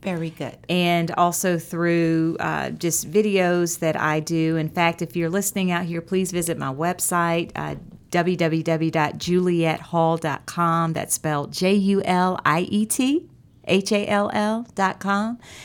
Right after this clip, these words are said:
Speaker 2: You can also follow me. I have a YouTube channel where you can also just,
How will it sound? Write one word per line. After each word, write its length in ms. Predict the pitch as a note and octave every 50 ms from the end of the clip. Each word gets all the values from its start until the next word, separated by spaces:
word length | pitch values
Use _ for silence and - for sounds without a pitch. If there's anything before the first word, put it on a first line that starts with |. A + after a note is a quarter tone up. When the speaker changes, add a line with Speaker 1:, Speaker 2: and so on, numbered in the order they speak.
| - - - - - -
Speaker 2:
You 120 | - F#3 F3+
can 160 | - F#3 F3
also 320 | F3 F3 F3 - - F3
follow 340 | E3 - F3 E3+ E3+ E3+ E3
me. 160 | E3 E3+ E3+
I 40 | E3
have 160 | E3 E3+ D#3+
a 60 | D#3 D3
YouTube 520 | D3 E3+ F#3+ F#3+ - - G3+ F#3+ F3 -
channel 480 | - - G3 F#3 F3+ F3+ F#3 F#3 F#3+ F3+
where 120 | E3+ D#3
you 140 | D3+ D#3+ D#3+
can 160 | - E3 D#3
also 520 | D#3 - D#3+ E3+ F3 E3+ - - F3 E3
just, 380 | D#3+ - E3 D#3 D#3 - - -